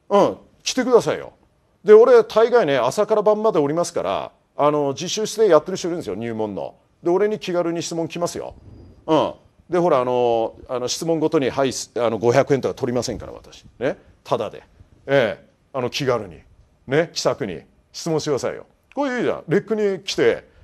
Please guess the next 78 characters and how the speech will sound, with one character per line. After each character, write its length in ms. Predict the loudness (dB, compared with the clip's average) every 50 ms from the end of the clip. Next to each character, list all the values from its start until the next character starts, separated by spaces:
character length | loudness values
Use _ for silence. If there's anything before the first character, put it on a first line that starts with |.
| _ _ -2
で、 80 | 0
俺 180 | 0 2 2 0
に 100 | -2 -2
も 100 | -4 -4
質 100 | -4 -4
問 140 | -4 -4 -4
で 80 | -4 -4
き 100 | -4 -4
て、 220 | -6 -6 -8 -10 _ _ _ _ _ _ _ -10
一 80 | -8
石 260 | -4 -2 0 0 2
二 100 | 0 0
鳥 180 | -2 -4 -6 -6
で 20 |
す 80 | -6 -12
よ。 80 | -18 _ _ _ _ _ _ _ _ _ -6
で、 100 | -4 -2
家 160 | 2 4 4
で 80 | 6 8
は、 140 | 8 8 8
あ 80 | 8
の、 160 | 6 2 -2 -4
か-、 160 | -6 -10 -10 -6
あ 120 | -6 -4
の、 100 | -4 -4
家 160 | -4 -4 -4
族 220 | -4 -4 -6 -6 -6
の 240 | -4 -4 -6 -6 -6
ね、 180 | -6 -8 -8 -8 _ _ _ _ -14
あ 100 | -12 -10
の、 220 | -8 -6 -8 -8
お 40 | -8
子 140 | -8 -8 -8
さ 140 | -8 -8 -14
ん 100 | -16 -16
と 120 | -18 -18
か、 200 | -18 -16 -18 -18 _ _ _ _ _ -6
ね、 320 | -6 -6 -6 -6 _ _ _ -10
ご 120 | -8 -8
主 140 | -8 -8 -10
人 140 | -10 -10 -8
の 100 | -8 -6
料 160 | -6 -6 -8
理 100 | -8 -12
作 180 | -16 -18 -20 -20
っ 20 |
た 100 | -20 -20
り 80 | -20 _
と 100 | _ _
か 60 | _ _ _ _
す 160 | -16 -12 -12
れ 60 | -8
ば 80 | -8 -8
い 20 | -8
い 20 |
じ 60 | -8
ゃ 60 | -12 -18
な 20 |
い 40 | -20
で 40 | -20
す 80 | -20
か。 60 | _ _ _ _ _ _ _ -2
俺 180 | 2 2 4 4
も 120 | 4 2
ね、 100 | 2 2
何 240 | 0 0 0 0 2
気 100 | 0 0
に 120 | 0 -2
ね、 300 | -4 -6 -6 -8 -10 -12 _ _ _ _ _ _ _
あ 100 | -8 -4 -2
の、 120 | -2 -2 -2
不 120 | -4 -6 -8
思 60 | -8
議 60 | -4
な 120 | -4 -4 -4
こ 80 | -4
と 120 | -4 -4 -4
に、 280 | -2 -2 -4 -4 -6